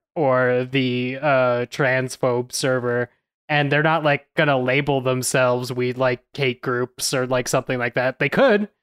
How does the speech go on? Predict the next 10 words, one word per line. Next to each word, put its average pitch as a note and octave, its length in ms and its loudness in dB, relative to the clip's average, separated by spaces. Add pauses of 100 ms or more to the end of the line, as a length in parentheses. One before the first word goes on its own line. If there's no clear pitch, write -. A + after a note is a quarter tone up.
(520)
but D3 260 2
you D#3 120 0
could D#3 100 4
also D3+ 220 2
just C#3 180 -4
be C#3 120 0
part C#3+ 260 2
of C3+ 100 0
it, C3 200 2
and C3 600 -4